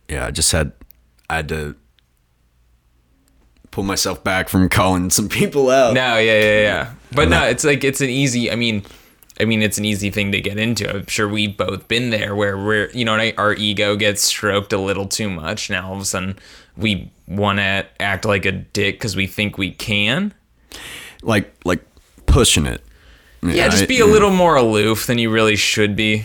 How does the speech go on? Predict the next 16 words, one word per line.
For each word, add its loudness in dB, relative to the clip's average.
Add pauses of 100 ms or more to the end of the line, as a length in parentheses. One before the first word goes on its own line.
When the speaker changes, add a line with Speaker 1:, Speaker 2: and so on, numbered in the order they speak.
Speaker 1:
Right. -2
Speaker 2:
Do -2
you 2
know 2
what 2
I 0
mean? 0
I'm 2
just 2
saying 2
it's -2
a 0
slippery 2
slope. -4 (1040)
Speaker 1:
Yeah, -2
I 2